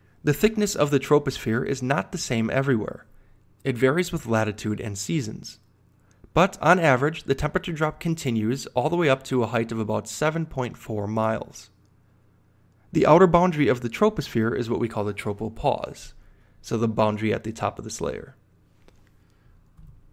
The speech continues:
After that, we reach the second layer of our atmosphere, the stratosphere. In the stratosphere, which extends from about seven and a half to thirty-one miles above the surface of the Earth, an appreciable amount of oxygen in the form of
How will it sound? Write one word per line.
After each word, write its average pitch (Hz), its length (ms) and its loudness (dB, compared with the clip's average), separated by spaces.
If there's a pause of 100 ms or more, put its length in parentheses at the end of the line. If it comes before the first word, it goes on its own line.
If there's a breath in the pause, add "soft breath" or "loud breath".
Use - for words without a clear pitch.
(160)
After 180 300 6
that, 131 360 2
we 156 140 2
reach 135 260 2
the 143 100 -6
second 170 360 -2
layer 110 220 0
of 104 100 -2
our 120 100 2
atmosphere, - 600 -6 (320)
the 117 120 -6
stratosphere. - 640 -4 (1200)
In 180 100 4
the 240 80 4
stratosphere, 127 680 2
which 135 180 -2
extends 131 400 0
from 127 160 0
about 113 300 2
seven 135 280 4
and 127 120 2
a 113 40 -2
half 117 280 0
to - 80 -8
thirty-one 131 520 4
miles 110 360 2
above 107 240 0
the - 100 -14
surface 107 400 -4
of 101 100 -6
the 101 140 -2
Earth, 127 320 -4 (500 soft breath)
an 156 80 4
appreciable 226 600 0
amount 117 300 2
of 113 100 -4
oxygen 117 600 -2
in 113 120 -4
the 113 60 -4
form 110 260 -2
of 107 140 -6